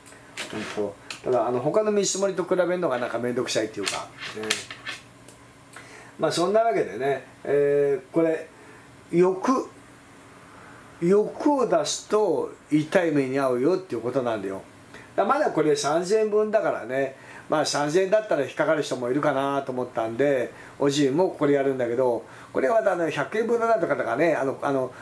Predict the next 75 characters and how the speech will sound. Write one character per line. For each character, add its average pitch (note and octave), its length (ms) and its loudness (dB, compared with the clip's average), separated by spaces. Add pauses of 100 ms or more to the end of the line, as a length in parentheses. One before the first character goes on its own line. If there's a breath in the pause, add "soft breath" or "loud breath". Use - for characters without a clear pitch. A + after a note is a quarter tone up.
(140 loud breath)
コ E3 120 2
ン F#3 60 0
ビ G3 80 4
ニ F#3 100 6
で F3 100 4
コ F3+ 140 0
ー F3+ 40 2
ヒ F#3+ 80 0
ー F#3+ 60 4
の D#3 80 4
引 B2+ 80 -2
き - 20 -10 (120)
換 E3+ 40 6
え D#3 60 2
チ - 100 -2
ケ E3 80 2
ッ D3 60 0
ト C3 80 -2
が B2 80 0
も B2 120 -2
ら B2+ 80 2
え C3 60 0
る B2 60 -6
と B2 100 -6
か、 A#2+ 380 -2 (400 loud breath)
あ A#2+ 100 -2
の、 B2 80 0
し A#2 100 0
て D3+ 100 0
こ A3 120 2
い B3 80 0
な F3+ 160 2
い C#4+ 80 2
じ G#3 100 0
ゃ B2+ 120 0
ん。 A2 400 -4
二 C3 60 2
百 C3+ 180 2
円、 B2 60 2
三 A#2+ 140 0
百 B2 120 0
円 A#2+ 100 0
も A#2+ 80 0
ら A#2+ 80 2
え A#2 40 2
る A#2 60 -2
と A#2+ 60 -8
か A2 120 -4
さ。 A2+ 260 -2 (1000 loud breath)
そ C4 360 2
う C4+ 40 4
い C4+ 140 2
う B3+ 420 2
の B3+ 140 4
で F3+ 140 4
引 - 80 -4
っ - 20 -12
か D#3+ 100 2
か D#3 100 4
る B2 800 4
の C3 120 0
っ B2+ 40 -6
て、 C3 420 2
い - 20 6
や、 A#2+ 120 4 (260)
も B2+ 380 0
う、 - 880 -18
最 D#3 320 0
低 F3 260 2
っ E3+ 40 -6
て - 160 0
い E3+ 40 6
う D3+ 100 0
か B2 140 2
さ、 - 160 -4